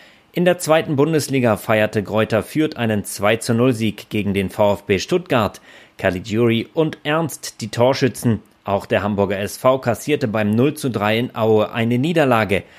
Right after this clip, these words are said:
Darmstadt schlug Heidenheim zwei zu null. Fußball international. Fast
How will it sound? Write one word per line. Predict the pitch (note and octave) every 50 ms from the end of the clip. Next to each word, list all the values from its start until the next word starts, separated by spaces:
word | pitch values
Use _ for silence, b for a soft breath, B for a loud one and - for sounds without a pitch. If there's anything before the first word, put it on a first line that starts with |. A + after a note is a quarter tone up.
| B B B B
Darmstadt | - F#2 F#2+ G#2 G2+ - - - F#2 F2+ - -
schlug | - - - C#3 D3 - -
Heidenheim | G2 G2 F#2+ F#2 F#2 F2+ F2 F#2 F#2 F#2 F2+ E2+ -
zwei | - - - F2+ E2+ D#2+ E2
zu | - - - C#3 D3
null. | C#3 A2+ F#2 E2+ - _ _ _ _ _ B B B B B B B B
Fußball | - - A3+ G#3 - - - D3+ C#3 C3 B2 - -
international. | C3 A#2+ A2+ G#2 A2+ A2 G#2+ G#2+ G#2 - - - C3+ B2+ A2 F2+ E2 D#2+ D#2+ G2+ - _
Fast | - - - C#3+ F2+ - - - - - -